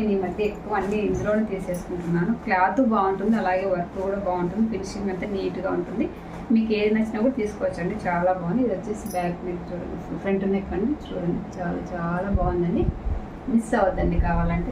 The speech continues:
తీసుకోండి. లాస్ట్లో ఒక లైక్ ఇచ్చేది మటుకు మర్చిపోవద్దండి, లైక్స్ అయితే అస్సలు రావట్లేదండి, వ్యూస్ కూడా రావట్లేదు. ఇది వచ్చేసి ఇంకొక బ్లౌజ్ అండి, ఇది కూడా కట్ వర్కే చూడండి. ఇది వచ్చేసి బ్లాక్ అనమాట, ఇదంతా పర్పుల్ వచ్చింది, లైట్ పర్పుల్, గ్రీన్ వచ్చింది, రెడ్ వచ్చింది, ఎల్లో వచ్చిందండి,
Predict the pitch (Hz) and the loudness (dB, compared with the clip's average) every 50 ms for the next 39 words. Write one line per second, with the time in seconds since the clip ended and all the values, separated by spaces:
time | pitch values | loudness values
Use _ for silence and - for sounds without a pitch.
0 | 170 180 190 - - - - 175 185 220 233 254 247 226 - 208 - - 208 196 | -2 -4 -4 -4 -4 -6 -4 -4 -2 -2 0 2 2 2 2 0 -2 -2 -2 -2
1 | 202 185 180 175 180 180 - 202 - - 196 190 185 185 180 175 175 175 - 185 | 0 0 0 0 0 -2 -4 -6 -6 -2 -2 0 0 0 -2 -2 -2 -4 -4 -4
2 | 190 180 175 - - - 185 180 175 170 180 185 202 208 196 185 185 180 175 - | -4 -4 -4 -6 -4 -2 -2 -2 -2 -2 -4 -4 -4 -4 -2 -2 -2 -2 -2 -4
3 | - 196 185 - - 170 - - - - 226 220 214 208 185 185 180 - 180 180 | -4 -6 -6 -4 -6 -6 -6 -4 0 2 2 4 4 4 2 0 0 -2 -4 -4
4 | 180 180 180 226 262 - - - - - - - - - 190 196 214 214 - 220 | -2 -2 0 -2 -2 -2 -4 -8 -8 -10 -10 -8 -4 -2 0 2 2 2 2 0
5 | 202 208 202 208 196 190 180 180 175 175 - 175 175 175 269 285 - - - 220 | -2 0 0 2 2 0 0 0 -4 -6 -8 -10 -10 -8 -8 -8 -8 -8 -4 -2
6 | 214 208 208 208 214 214 214 - 220 202 196 196 190 190 190 180 180 180 180 180 | 0 0 0 2 2 2 4 4 2 4 4 2 0 0 0 0 2 2 2 2
7 | 185 220 220 214 208 220 226 233 240 233 - 185 - - 180 185 180 - 190 190 | 4 4 4 4 4 4 4 4 4 4 2 0 0 2 0 0 0 -2 -6 -6
8 | - 180 180 180 208 240 269 226 196 190 190 185 175 190 220 214 - 226 196 175 | -4 -2 -2 0 2 2 0 0 0 -2 -4 -4 -4 -4 -4 -2 -2 -2 0 2
9 | 180 175 180 180 180 - 170 170 170 175 170 175 - 277 320 311 220 185 190 196 | 2 2 2 2 0 0 0 0 0 0 0 0 0 0 0 0 0 0 0 2
10 | 190 190 196 196 220 226 - 202 185 180 - - - 196 190 185 175 - 170 175 | 2 2 2 2 -2 -2 0 0 0 0 -2 -4 -2 0 0 0 0 -4 -4 -2
11 | 190 247 277 277 269 - - - - - - - 190 190 190 196 196 202 - - | 2 4 4 4 2 0 -8 -14 -14 -12 -8 -2 2 4 4 4 4 2 0 0
12 | 202 196 - - - 196 208 226 240 226 208 196 190 196 202 208 202 180 - - | 0 0 0 -2 -2 -2 2 2 2 2 2 2 2 2 2 2 2 0 -2 -2
13 | 214 214 233 233 202 196 196 - 196 196 - - - 220 233 220 190 180 180 185 | 0 2 2 4 2 2 0 0 -2 -2 -2 -2 0 2 2 2 2 2 2 2
14 | 185 175 170 - 170 170 170 170 190 214 | 2 2 0 -4 -2 -2 0 0 0 0